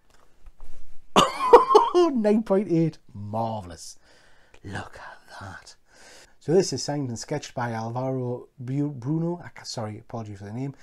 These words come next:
Look at that artwork. That is absolutely amazing. Over the moon with that. Um, yeah, just stunning. Just absolutely stunning. Got this done at Thought Bubble.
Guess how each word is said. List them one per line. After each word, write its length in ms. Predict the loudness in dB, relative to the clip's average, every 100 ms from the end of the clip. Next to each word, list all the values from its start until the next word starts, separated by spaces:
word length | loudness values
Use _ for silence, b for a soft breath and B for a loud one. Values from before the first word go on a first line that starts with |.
| B B B B
Look 240 | 0 0 0
at 140 | -8
that 200 | -8 -8 -10
artwork. 560 | -8 -8 -8 -16 -20 -20 -20 -20 -20 -20 _ -10
That 200 | -10 -8
is 180 | -16 -16
absolutely 460 | -14 -14 -14 -18 -18
amazing. 420 | -18 -18 -18 -20 _ -18 -4
Over 300 | 0 0 -2
the 80 |
moon 200 | -8 -8
with 140 | -12 -12
that. 300 | -14 -14 -16 -20 -20 -20 -16
Um, 380 | -14 -12 -14 -18 _ -20 _ -20 _ _ _ _ _ -14
yeah, 200 | -14 -14 -20 -20 _
just 220 | -12 -10
stunning. 340 | -12 -12 -14 -14 -18 -18 -16
Just 200 | -12 -10
absolutely 540 | -10 -12 -18 -18 -16
stunning. 380 | -16 -16 -16 -18 _ _ -20 _ _ B B B B B B
Got 140 | 2 2
this 160 | 2
done 160 | 0 -2
at 100 | 0
Thought 300 | 4 4 4
Bubble. 320 | 2 2 0